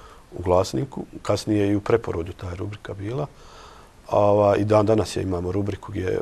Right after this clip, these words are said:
naš Fetva Emin odgovara u Preporodu ili na po-, portalu rijaset tačka ba. I to je jedan od,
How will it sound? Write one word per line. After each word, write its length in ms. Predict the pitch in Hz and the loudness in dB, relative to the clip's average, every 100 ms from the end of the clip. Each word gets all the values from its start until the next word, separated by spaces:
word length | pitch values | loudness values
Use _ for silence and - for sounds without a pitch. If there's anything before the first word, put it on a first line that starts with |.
| - | -4
naš 260 | 98 - | -6 -6
Fetva 300 | - 98 95 | -6 -6 -6
Emin 220 | 101 104 80 | -2 -2 -4
odgovara 480 | 85 87 107 98 | -6 -4 -4 -4
u 40 | 90 | -4
Preporodu 600 | - 107 131 127 123 117 - - - - - | -4 -6 -4 -6 -6 -8 -14 -20 -20 -20 -2
ili 220 | 107 98 | 0 0
na 100 | 95 | -2
po-, 380 | - 98 101 98 | -2 -2 0 -2
portalu 420 | 95 - 104 101 | -2 -2 0 2
rijaset 380 | 95 98 101 107 | 2 2 0 -4
tačka 280 | 98 - 92 | -10 -8 -6
ba. 200 | 95 87 - - - - - - | -6 -8 -12 -20 -20 -20 -20 -12
I 80 | - | -10
to 220 | - 127 | 2 8
je 100 | 117 | 10
jedan 260 | 117 113 107 | 10 8 6
od, 180 | 104 | 2